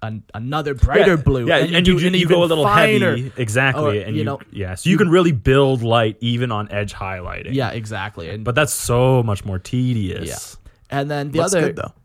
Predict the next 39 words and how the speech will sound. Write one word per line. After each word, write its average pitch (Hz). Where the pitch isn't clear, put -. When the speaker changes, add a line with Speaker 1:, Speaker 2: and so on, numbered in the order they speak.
Speaker 2:
It 139
Speaker 1:
Oh, -
Speaker 2:
looks 165
Speaker 1:
yeah. 143
Speaker 2:
amazing, 196
Speaker 1:
Oh, -
yeah, 117
Speaker 2:
yeah, 131
but 104
Speaker 1:
for -
Speaker 2:
how 160
many 156
Speaker 1:
sure. 147
Speaker 2:
more 139
hours 131
does 104
that 98
add 98
instead 117
of 107
the 107
Speaker 1:
<laughs> -
Speaker 2:
quick 104
dry 131
brush, 92
right? 120
Speaker 3:
Exponentially 139
more. 85
Speaker 1:
Yeah. 147
Speaker 2:
<laughs> -
It's -
Speaker 1:
And 190
Speaker 2:
crazy. 123
Speaker 1:
there's 190
kinda 254
two 170
ways 135
to, 123
uh, 98